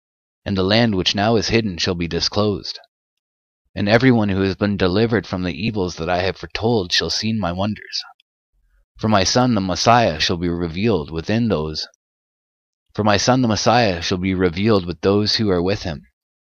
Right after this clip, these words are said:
And those who remain shall rejoice four hundred years.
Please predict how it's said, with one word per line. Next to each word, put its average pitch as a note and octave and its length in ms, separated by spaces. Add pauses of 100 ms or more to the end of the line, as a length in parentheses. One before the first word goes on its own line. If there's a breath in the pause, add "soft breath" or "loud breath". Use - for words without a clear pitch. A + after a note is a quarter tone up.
(1080)
And G2 140
those A#2+ 260
who C#3+ 120
remain A2+ 400
shall E2+ 200
rejoice F#2+ 480
four G#2 300
hundred F#2 420
years. F2 480